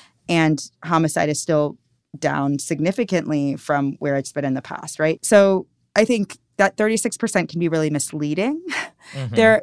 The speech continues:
Speaker 1: there are other crimes that have increased too, like some property crimes are up, burglaries are up, car break-ins are up, for example, in San Francisco. But overall, property crime is actually down. So again, it's more complicated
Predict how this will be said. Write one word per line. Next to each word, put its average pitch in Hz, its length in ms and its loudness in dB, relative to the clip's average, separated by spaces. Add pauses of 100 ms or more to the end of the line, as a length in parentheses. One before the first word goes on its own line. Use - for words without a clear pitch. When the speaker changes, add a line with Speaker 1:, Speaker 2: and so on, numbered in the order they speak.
Speaker 1:
there 214 220 4
are 220 100 2
other 240 260 2
crimes 240 360 0
that 226 60 0
have 185 120 -2
increased 175 580 -6 (200)
too, 185 340 -2
like 220 180 -2
some 175 160 -4
property 156 340 -2
crimes 156 300 -2
are 151 80 0
up, - 140 -4
burglaries 156 480 0
are 151 100 -4
up, 127 200 -8
car 147 220 0
break-ins 170 460 -2
are 196 100 0
up, 202 220 -4
for 220 140 -6
example, 208 380 -8
in 214 100 -6
San 214 160 -6
Francisco. 226 520 -8 (360)
But 208 220 4
overall, 185 500 4
property 165 420 -4
crime 147 440 -4 (120)
is 151 100 -6
actually 147 340 -6
down. 165 420 0
So 202 120 -4
again, 208 480 0
it's 185 120 -8
more 233 120 0
complicated 185 800 -4